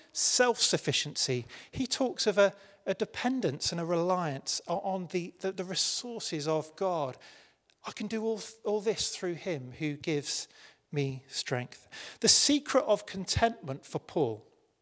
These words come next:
it wasn't his inner strength.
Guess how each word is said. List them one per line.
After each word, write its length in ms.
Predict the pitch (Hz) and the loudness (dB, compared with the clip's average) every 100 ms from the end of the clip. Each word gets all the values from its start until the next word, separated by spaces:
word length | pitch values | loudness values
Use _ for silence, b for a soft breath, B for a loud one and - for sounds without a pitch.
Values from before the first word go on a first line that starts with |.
| _ _ _ _ _ _ _ _ _ - | _ _ _ _ _ _ _ _ _ -4
it 100 | 190 | 4
wasn't 380 | 214 214 202 - | 6 6 2 -2
his 320 | 185 156 - b b b b | 0 2 0 b b b b
inner 200 | 170 156 | 0 2
strength. 680 | - - 131 117 - - | 0 0 -2 -4 -12 -20